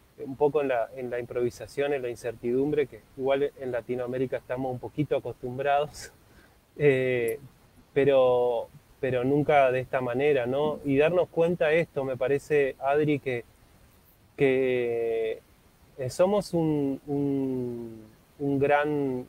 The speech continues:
eh, una gran casa sin fronteras realmente. No quiero que esto suene,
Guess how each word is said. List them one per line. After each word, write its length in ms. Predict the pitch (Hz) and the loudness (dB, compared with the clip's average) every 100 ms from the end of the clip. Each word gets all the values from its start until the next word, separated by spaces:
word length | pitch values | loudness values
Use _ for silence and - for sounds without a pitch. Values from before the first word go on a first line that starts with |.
| - | -14
eh, 480 | 123 117 113 110 107 - - | -12 -10 -10 -10 -12 -14 -6
una 200 | 139 135 | -2 0
gran 280 | 139 147 143 | 2 2 2
casa 500 | 156 151 - 147 147 | 0 0 -2 -4 -6
sin 280 | - 147 143 | -6 -2 -2
fronteras 600 | 147 135 127 147 147 135 | -2 -4 2 2 4 2
realmente. 720 | 131 131 131 139 143 156 160 165 | 0 0 0 -2 -2 -2 -4 -6
No 140 | 135 | -10
quiero 200 | 120 139 | -4 -2
que 80 | 131 | -2
esto 180 | 127 131 | -4 -8
suene, 520 | - 135 131 135 123 | -8 -6 -4 -4 -6